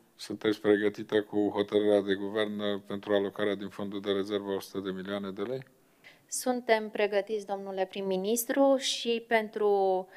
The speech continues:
Speaker 2: hotărârea de guvern pentru Programul Național Educația în Siguranță, pentru alocarea unei sume de la fondul de rezervă bugetară,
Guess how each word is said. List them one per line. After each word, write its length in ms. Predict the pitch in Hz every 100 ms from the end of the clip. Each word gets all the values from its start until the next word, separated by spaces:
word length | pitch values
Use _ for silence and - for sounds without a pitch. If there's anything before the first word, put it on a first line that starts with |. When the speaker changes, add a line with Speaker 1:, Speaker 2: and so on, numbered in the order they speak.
| -
Speaker 2:
hotărârea 520 | - 220 214 214 214 208
de 120 | 196
guvern 400 | 190 190 202 202
pentru 240 | 202 196
Programul 500 | - 196 190 196 202
Național 580 | 196 185 196 190 196 190
Educația 640 | 185 185 - 190 190 196
în 80 | 190
Siguranță, 840 | 185 180 175 180 180 196 - 262 269
pentru 260 | 208 196
alocarea 640 | 196 190 190 208 202 202 190
unei 240 | 190 185
sume 420 | 185 196 190 180
de 180 | 180 190
la 120 | 185
fondul 320 | 185 196 190 185
de 100 | 190
rezervă 480 | 180 185 185 180
bugetară, 720 | 170 175 165 160 170 196 254